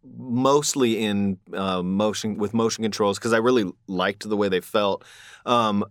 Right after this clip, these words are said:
and I liked having the game on my T V, um, on a, on a bigger screen. But it's, it's really cool to hear, you know, this is the first time I'm kinda hearing the way other, 'cause, you know, this game is,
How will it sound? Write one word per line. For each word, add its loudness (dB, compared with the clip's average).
and 0
I 2
liked 0
having -2
the -4
game -2
on -2
my -2
T -6
V, -4
um, -2
on -4
a, -2
on -6
a -6
bigger -2
screen. -6
But 6
it's, 0
it's 0
really 4
cool 4
to 2
hear, 2
you 0
know, 2
this 0
is -6
the 0
first 0
time 0
I'm -2
kinda -2
hearing 0
the 2
way 4
other, 2
'cause, -4
you -4
know, -2
this -10
game -2
is, -10